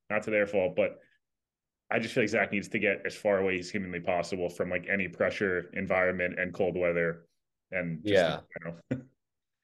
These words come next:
Speaker 2: Yeah, I mean, another play, I love the Arizona one. That, that's one that came to mind. If,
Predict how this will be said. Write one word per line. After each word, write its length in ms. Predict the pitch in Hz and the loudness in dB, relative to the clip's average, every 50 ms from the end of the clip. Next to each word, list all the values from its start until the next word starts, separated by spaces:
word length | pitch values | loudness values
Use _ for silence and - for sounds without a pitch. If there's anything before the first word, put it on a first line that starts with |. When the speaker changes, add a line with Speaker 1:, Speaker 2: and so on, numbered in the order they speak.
| _ _ _ | _ _ _
Speaker 2:
Yeah, 240 | 117 131 139 127 110 | 6 6 8 8 8
I 60 | 117 | 6
mean, 220 | 123 123 123 117 | 8 6 6 6
another 400 | 113 92 120 117 127 139 147 160 | 4 4 4 6 8 8 8 8
play, 240 | 156 156 - 127 113 - | 6 6 4 4 4 4
I 240 | 53 64 - 107 | 2 2 2 4
love 220 | 110 113 120 117 113 | 6 6 6 6 6
the 80 | 120 | 4
Arizona 400 | 107 107 104 98 98 98 98 98 | 4 4 4 2 0 0 0 0
one. 220 | 95 95 92 92 92 | 0 0 -2 0 0
That, 220 | 92 95 98 - | 0 -2 -2 -2
that's 200 | 98 98 92 - | -6 -6 -4 -4
one 100 | 104 98 | -2 -2
that 120 | 98 95 - | -2 -2 0
came 180 | - 95 95 | -2 -2 -2
to 80 | 92 92 | -2 0
mind. 360 | 90 90 90 92 90 90 92 | 2 2 4 4 4 4 2
If, 160 | 90 90 - | 2 -2 -4